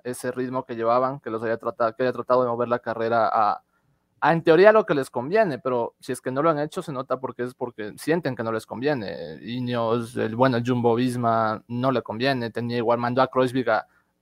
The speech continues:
a, con libertad, así que no lo iban a hacer.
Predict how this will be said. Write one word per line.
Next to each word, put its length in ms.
a, 280
con 180
libertad, 540
así 160
que 120
no 140
lo 60
iban 180
a 40
hacer. 280